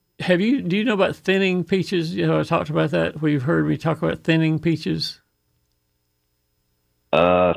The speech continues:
Speaker 2: toward the center of the tree?
Speaker 1: No, this is just one where you try to space the fruit out on a branch. You want to have nothing closer than four inches, preferably five or six inches apart. Each fruit, each
Speaker 2: Okay.
Speaker 1: individual fruit needs to be about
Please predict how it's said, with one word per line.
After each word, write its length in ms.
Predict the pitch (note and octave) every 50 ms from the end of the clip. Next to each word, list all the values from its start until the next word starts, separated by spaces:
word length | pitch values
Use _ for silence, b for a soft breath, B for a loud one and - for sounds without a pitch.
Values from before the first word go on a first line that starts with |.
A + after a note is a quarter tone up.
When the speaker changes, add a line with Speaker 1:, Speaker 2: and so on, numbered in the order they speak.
| - -
Speaker 2:
toward 280 | - G2 G#2 G2+ G2 -
the 100 | - - - -
center 340 | A2 G#2 A2 A#2 A2+ G#2+ A2
of 120 | A2 G#2
the 100 | F#2 G#2
tree? 480 | - - - A#2 A2+ A#2 A#2+ B2+ A#2+ B2
Speaker 1:
No, 300 | A3 G3 G#3 B3 C#4+ C4+
this 220 | B3+ B3+ G3 - G3+
is 240 | F3 D3 C3+ C#3+
just 180 | D#3+ D#3+ D3+ -
one 240 | D#3 D#3+ E3+ E3 D3
where 120 | C#3 D#3+ D3+
you 120 | C#3+ C#3
try 200 | - - F#3 E3+
to 80 | D#3 C#3
space 580 | - - - - E3+ E3 E3+ E3 - - -
the 260 | - D3+ D3+ D3+ D3
fruit 380 | C3+ - - - F3+ E3+ D#3+ D#3+
out 320 | E3 E3 D#3+ D#3+ D#3+ -
on 220 | - E3+ D#3+ D#3 C#3+
a 40 | C3+
branch. 480 | C#3 C#3+ - D#3 D3 - - - -
You 100 | E3 D3+
want 320 | D#3+ F3+ F#3 F3+ - - -
to 200 | - E3 D#3 D3
have 300 | A#2+ D#3+ E3 D3+ D3 C3
nothing 380 | D3 D#3+ F3 F#3 F3+ - F3 D3+
closer 560 | - - - F3 F3+ F3+ - - G3 F#3+ E3
than 220 | D#3 D#3 D3+ D3+ C#3
four 340 | - - F3+ F3+ F3 E3
inches, 280 | D3+ C3+ - D3+ C#3+ A2+
preferably 640 | - - - G3 G3 D3 - F3+ D3+ D3+ D3+ D3
five 380 | B2+ - - - E2+ E2+ - -
or 80 | - C#3
six 320 | - - E3+ F3 - -
inches 300 | D#3+ C#3+ - E3 C#3 B2+
apart. 460 | D3+ C#3 - E3 D#3+ - - - - _ _ _ _ _ _ _ _ _ -
Each 260 | - E3+ - - -
fruit, 300 | - - F#3 E3 C#3+ -
each 100 | E3+ E3+ D#3
Speaker 2:
Okay. 120 | - -
Speaker 1:
individual 460 | E3 E3+ E3+ E3 E3 F3 D#3 F3+ F3
fruit 300 | D3 - - D#3+ D3+ D3+ D#3
needs 200 | D#3 D3 C#3+ -
to 60 | E3+
be 140 | D#3+ D3+ C#3+
about 460 | C#3 C#3+ D#3+ D#3+ D#3 - - - -